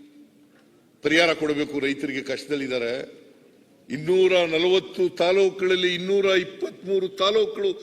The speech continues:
ಬರಗಾಲ ಅಂತ ಘೋಷಣೆ ಮಾಡಿದ್ದೀವಿ. ಅದರಲ್ಲಿ ನೂರ ತೊಂಬತ್ತಾರು ತಾಲೂಕುಗಳು ತೀವ್ರ ಬರಗಾಲ ಸಿಕ್ಕಾಕೊಂಡಿದ್ದಾವೆ. ಹದಿನೆಂಟು ಸಾವಿರ ಕೇಳಿದ್ದೀವಿ ಎನ್ ಡಿ ಆರ್ ಎಫ್ ನಾರ್ಮ್ಸ್ ಪ್ರಕಾರ,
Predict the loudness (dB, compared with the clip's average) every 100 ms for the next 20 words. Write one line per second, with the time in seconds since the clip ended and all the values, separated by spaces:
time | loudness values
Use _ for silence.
0 | -20 -10 0 2 4 4 0 -2 -4 -4
1 | -4 -6 -4 -4 -6 -4 -4 -6 -10 -20
2 | -20 -20 -20 -20 _ -20 _ _ _ _
3 | _ -6 -2 2 2 2 4 4 4 2
4 | 4 2 4 2 2 2 4 4 2 -2
5 | -2 0 2 4 4 2 0 0 -2 -8
6 | -20 -20 -16 -8 -4 -2 -2 -4 -6 -4
7 | -2 -4 -8 -20 -20 -20 _ _ _ _
8 | _ _ _ _ -10 -6 -6 -6 -4 -4
9 | -4 -8 -8 -6 -6 -6 -8 -8 -10 -8
10 | -6 -6 -8 -10 -10 -10 -14 -18 -14 -12